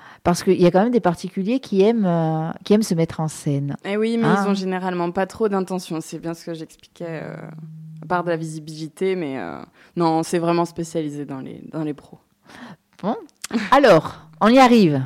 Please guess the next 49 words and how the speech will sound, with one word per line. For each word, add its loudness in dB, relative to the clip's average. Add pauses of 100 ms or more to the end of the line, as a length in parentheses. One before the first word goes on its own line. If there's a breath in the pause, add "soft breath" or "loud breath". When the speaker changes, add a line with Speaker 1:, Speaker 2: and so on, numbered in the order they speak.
Speaker 2:
On -6
y -4
Speaker 1:
Podcast 6
Speaker 2:
arrive. 2
Speaker 1:
ou 4
sexiste 2
Speaker 2:
Mm. 6
Speaker 1:
ou... 2 (260)
Qu'est-ce 6
que 4
c'est 0
que 2
cette 6
chose ? 6
Bon, 6 (260)
podcast 4
ou -2
on 0
s'en -2
doute, 0
hein, 4
mais 4
Speaker 2:
Ah. -6
Speaker 1:
sexiste -2
aussi. 0
Mais 4
les 4
deux 6
ensemble, 4
ça 4
donne 6
Speaker 2:
Ouais, 2
Speaker 1:
quoi ? 6
Speaker 2:
ouais. 0
<laughs> -2
Eh 0
ben, 0
euh, 2
podcast 0
ou -2
sexiste, -6
tout -12
ça -2
a 2
déjà 0
un 0
an 0
et 2
demi. 0